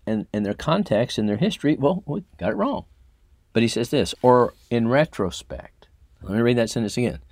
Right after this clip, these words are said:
"I've actually never quite understood how you evaluate that, whether a, a prior decision is wrong.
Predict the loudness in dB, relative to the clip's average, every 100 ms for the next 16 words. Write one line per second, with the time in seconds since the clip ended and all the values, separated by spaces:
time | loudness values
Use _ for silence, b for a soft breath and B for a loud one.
0 | b b b b b 2 6 6 4 2
1 | 2 6 6 6 2 2 0 0 0 0
2 | 2 2 2 2 2 0 -6 -12 -14 _
3 | -20 _ _ -14 -10 -10 -12 -20 _ _
4 | _ -20 -20 _ -20 -14 -6 -4 -4 -6
5 | -10 -12 _ _ -16 0 4 4 2 -6
6 | -8 -8 -10 -12 -12 -18